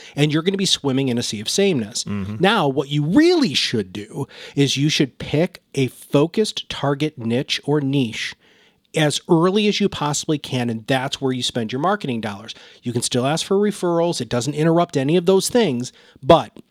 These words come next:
Speaker 1: every advisor I've ever worked with who hits unbelievable levels of success, million dollar practices, million dollars of take-home pay, a great team, a great product, a great story,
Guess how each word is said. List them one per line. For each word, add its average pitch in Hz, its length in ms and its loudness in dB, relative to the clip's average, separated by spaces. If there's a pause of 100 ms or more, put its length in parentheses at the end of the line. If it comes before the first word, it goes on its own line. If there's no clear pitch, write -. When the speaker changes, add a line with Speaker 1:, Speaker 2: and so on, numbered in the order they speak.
(1080)
Speaker 1:
every 196 380 4
advisor 160 460 2
I've 127 160 -2
ever 139 200 2
worked 120 300 -2
with 147 160 2
who - 220 -2
hits - 420 0 (260)
unbelievable 180 960 4
levels 135 380 0
of 127 100 -4
success, - 540 -6 (340)
million 151 680 2
dollar 131 380 0
practices, 120 880 -6
million 160 540 4
dollars 135 380 2
of 113 100 -8
take-home 135 580 0
pay, 120 460 -4 (320)
a 123 100 -2
great 151 540 0
team, 139 320 -2
a 117 60 -2
great 139 340 0
product, 135 420 -2
a 120 40 -4
great 131 300 -2
story, 127 520 0